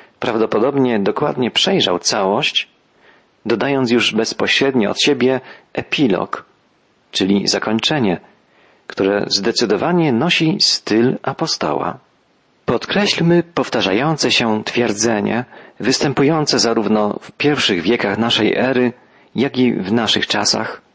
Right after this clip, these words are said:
że apostoł Paweł niewątpliwie był związany w jakiś sposób z powstaniem tej niezmiernie ważnej księgi Nowego Testamentu. Kto był redaktorem tego pisma, nie jest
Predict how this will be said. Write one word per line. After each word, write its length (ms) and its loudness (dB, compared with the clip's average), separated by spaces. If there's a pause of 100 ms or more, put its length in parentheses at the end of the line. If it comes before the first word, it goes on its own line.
(400)
że 360 0
apostoł 460 -2
Paweł 520 -2 (400)
niewątpliwie 920 2
był 480 2
związany 760 0
w 40 -2
jakiś 320 -2
sposób 500 0 (280)
z 120 -4
powstaniem 640 0
tej 300 2
niezmiernie 640 2
ważnej 400 -2
księgi 560 0 (320)
Nowego 360 0
Testamentu. 720 -4 (680)
Kto 280 -2
był 220 4
redaktorem 560 0
tego 200 -2
pisma, 460 -2 (460)
nie 240 2
jest 300 -2